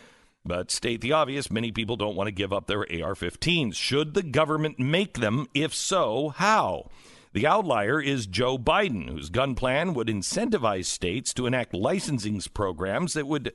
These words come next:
not, but would not require them to do so. "You need a federal license to drive a car," he said during a recent gun forum.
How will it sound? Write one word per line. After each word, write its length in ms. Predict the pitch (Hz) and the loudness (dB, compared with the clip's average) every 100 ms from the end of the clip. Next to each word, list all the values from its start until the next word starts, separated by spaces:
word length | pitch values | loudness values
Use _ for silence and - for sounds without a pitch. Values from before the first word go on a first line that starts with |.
| - | -4
not, 420 | 110 113 110 - | -2 0 -2 -2
but 160 | 123 139 | -2 -2
would 220 | 143 135 | -2 0
not 200 | 117 110 | 0 0
require 500 | 123 - 151 208 151 | -2 -2 0 2 2
them 160 | 110 120 | 2 0
to 80 | 151 | 0
do 200 | 214 233 | 0 -2
so. 400 | - 139 92 - - - - - - _ | 0 0 0 -4 -18 -20 -20 -20 -20 _
"You 300 | - 131 127 | -2 0 0
need 280 | 117 127 139 | 0 0 2
a 100 | 120 | 0
federal 400 | - 147 143 120 | 0 0 2 0
license 440 | 120 156 123 113 | 2 0 0 -2
to 80 | 104 | -4
drive 340 | 95 127 147 104 | 0 2 2 0
a 60 | |
car," 540 | - 139 214 190 143 170 | -2 2 4 4 2 0
he 180 | 104 | -4
said 380 | 117 - 78 98 | -6 -4 -2 -2
during 240 | 82 82 80 | -2 -4 -4
a 80 | 73 | -6
recent 460 | 80 82 78 73 | -6 -6 -6 -6
gun 340 | 82 85 82 78 | -4 -4 -4 -6
forum. 500 | - 78 90 175 | -6 -4 -2 -2